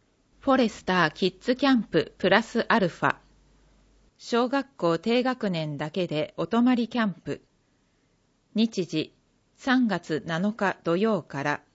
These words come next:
八日日曜。場所、足柄ふれあいの村。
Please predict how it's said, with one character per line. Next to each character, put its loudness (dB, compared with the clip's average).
八 2
日 -4
日 -4
曜。 -4
場 0
所、 -4
足 -2
柄 2
ふ -4
れ 2
あ 0
い 2
の 0
村。 -6